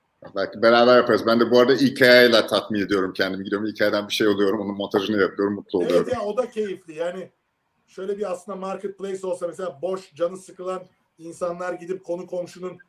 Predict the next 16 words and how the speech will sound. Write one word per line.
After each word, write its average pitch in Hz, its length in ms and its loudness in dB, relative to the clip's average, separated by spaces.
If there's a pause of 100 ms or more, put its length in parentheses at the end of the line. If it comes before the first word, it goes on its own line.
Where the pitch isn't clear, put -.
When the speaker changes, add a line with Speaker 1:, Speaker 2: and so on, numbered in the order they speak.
(160)
Speaker 2:
ikea'sını 175 540 -4
çaksa, 170 540 0 (520)
Speaker 1:
Hı. 104 60 -4 (100)
Speaker 2:
işte - 140 -20
ne 165 80 -18
bileyim, 165 260 -20
on 165 220 -12
lira, 165 140 0
yirmi 160 260 -6
lira 160 200 -2
para 160 220 -4
kazansa, 156 640 -8 (120)
sohbet, 156 520 -14
muhabbet 151 380 -10
olsa 139 260 -12
falan. 165 260 -8